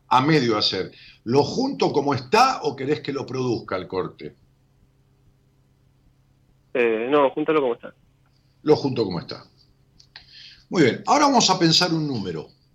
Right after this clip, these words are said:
Speaker 1: Las cartas del tarot son setenta y ocho. Como estas cartas no son del tarot, no tienen nada que ver con el tarot, tienen una más. Justamente, no hace falta más que una sola cosa para diferenciarse.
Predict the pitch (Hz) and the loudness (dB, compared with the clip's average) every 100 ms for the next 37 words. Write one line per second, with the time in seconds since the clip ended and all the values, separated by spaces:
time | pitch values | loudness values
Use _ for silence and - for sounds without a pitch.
0 | _ _ _ _ _ _ _ - - - | _ _ _ _ _ _ _ -20 -20 -20
1 | - - 160 226 202 180 147 123 113 104 | -14 -6 -2 -2 -2 -2 0 0 -2 -2
2 | 151 - _ _ _ _ _ _ _ - | -4 -8 _ _ _ _ _ _ _ -20
3 | 104 104 - 85 87 80 73 64 - - | -12 -10 -10 -10 -10 -10 -12 -12 -14 -16
4 | - 120 160 170 170 175 156 127 120 - | -12 -4 -2 -2 -2 -2 0 -2 -2 0
5 | 185 139 95 82 80 85 90 - 90 98 | 0 -2 -4 -6 -4 -2 -2 -6 -6 -4
6 | 90 107 147 104 82 82 82 87 92 107 | -2 0 2 0 -2 -4 -6 -8 -6 -4
7 | 90 87 _ - - - _ - 170 185 | -4 -6 _ -20 -20 -20 _ 2 4 6
8 | 185 139 127 127 - - - - _ - | 4 4 4 4 4 2 0 -16 _ -20
9 | - - 175 220 226 175 - 165 - _ | -20 -8 -2 0 2 0 -2 -8 -10 _
10 | _ _ _ - 160 185 180 175 175 170 | _ _ _ -14 -6 0 -2 -2 -4 -4
11 | 170 165 151 147 - 143 135 214 131 101 | -6 -6 -6 -4 -2 -2 -2 -2 -2 -4
12 | 98 87 92 - 87 85 85 78 - - | -4 -4 -6 -6 -4 -2 -2 -4 -8 -8